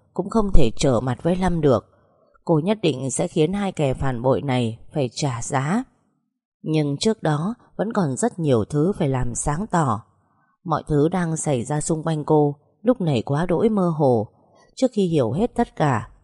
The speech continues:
cô sẽ không xé rách mặt nạ của Lâm và Nhi. Sáng hôm sau, khi Đan tiễn Lâm đi làm, anh muốn hôn cô,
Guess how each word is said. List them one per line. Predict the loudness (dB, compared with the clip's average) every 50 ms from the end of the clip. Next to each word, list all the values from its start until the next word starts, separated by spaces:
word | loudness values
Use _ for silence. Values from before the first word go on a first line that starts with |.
| _
cô | 2 2 2
sẽ | 2 0
không | -2 -2 -2 -2 -2
xé | -4 -2 -2 -2 -2 -2
rách | -2 -2 -2 -2 0
mặt | -4 -6 -6
nạ | -4 -4 -4 -4 -2
của | -2 0
Lâm | 0 2 2 0 0 0
và | 0 -2
Nhi. | 0 0 0 2 2 2 0 -2 -8 _ _ _ _ _ _ _ _ _ _ _ _ _ _ _ _
Sáng | -8 -2 -2 -2 0 0
hôm | -2 -2 -2 -2
sau, | -4 -2 -2 0 0 0 -2 -6 _ _ _ _ -2
khi | 0 2
Đan | 2 2 0 0 -2 -2
tiễn | -2 -2 -2 0
Lâm | 0 0 0 2
đi | 0 0 0
làm, | 2 2 2 0 0 0 -4 -8 -12 _ _ _ _
anh | _ -4 -2 0 0
muốn | 0 0 0
hôn | 2 2 2 2 0 2
cô, | 4 4 6 6 4 2